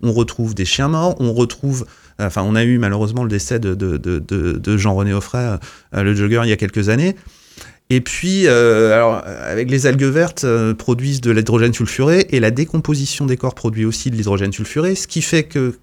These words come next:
quand les autopsies sont pas faites, euh, très rapidement, euh, on arrive à un résultat, on nous dit, « Oui, ben, on peut pas prouver qu'il s'agit bien des algues vertes. »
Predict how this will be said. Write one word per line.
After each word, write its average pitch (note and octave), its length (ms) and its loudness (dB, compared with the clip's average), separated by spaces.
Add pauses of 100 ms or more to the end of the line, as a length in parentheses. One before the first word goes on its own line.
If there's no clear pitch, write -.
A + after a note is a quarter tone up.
quand A2+ 100 -4
les A#2 140 2
autopsies B2 340 -4
sont G#2+ 140 -6
pas G#2+ 100 -2
faites, A2 320 -4 (100)
euh, F#2+ 200 -6
très C3 200 -2
rapidement, C#3 640 -2 (680)
euh, A2+ 260 -2
on A#2 140 2
arrive D3 260 0
à C3+ 60 0
un - 20 -2
résultat, B2 400 -4
on D3+ 60 -4
nous B2+ 100 -2
dit, « C3+ 200 -6
Oui, D#3+ 120 -4
ben, C#3 140 -6
on B2+ 140 -4
peut - 140 -8
pas E3+ 140 -4
prouver F3 760 2
qu'il D#3 140 -4
s'agit B2 300 0
bien F3+ 140 -2
des D#3 160 0
algues D3 160 0
vertes. » C3 340 -2